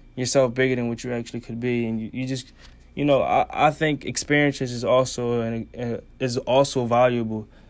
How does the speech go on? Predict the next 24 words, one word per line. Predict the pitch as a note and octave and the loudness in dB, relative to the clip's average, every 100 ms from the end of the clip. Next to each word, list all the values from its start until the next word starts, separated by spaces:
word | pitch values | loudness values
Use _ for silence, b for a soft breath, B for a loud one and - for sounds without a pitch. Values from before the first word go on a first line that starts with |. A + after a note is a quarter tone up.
| b | b
because | B2+ A#2+ B2 A2+ | -4 0 2 2
if | A2 G#2+ | -2 -4
you | A#2+ | 2
got | B2+ | 4
a | B2 | 4
new | B2 | 0
experience, | A#2+ - B2 C3 B2 A#2 | -4 -6 -4 -4 -4 -4
you | A#2 A#2 | -4 -4
just, | A#2+ A#2 | -6 -8
you | C3 | -6
know, | B2 A#2 | -6 -4
found | A#2+ A#2+ | -4 -6
something | A#2 A#2 | -6 -6
out | A#2+ A2+ | -6 -4
differently | C3 C3+ B2+ B2 B2 | -4 -4 -6 -4 -2
and | A#2 | -2
you | A#2 | -4
looked | B2 A#2+ | -4 -4
at | A#2+ | -4
the | A#2+ | -4
world | B2+ B2 | -4 -4
differently, | B2 B2 A#2+ A#2+ - b b b b - - | -6 -8 -8 -8 -12 b b b b -20 -2
you, | C3+ C#3+ C3+ A#2 | 4 6 6 0
you, | B2 C3+ B2 | 2 2 0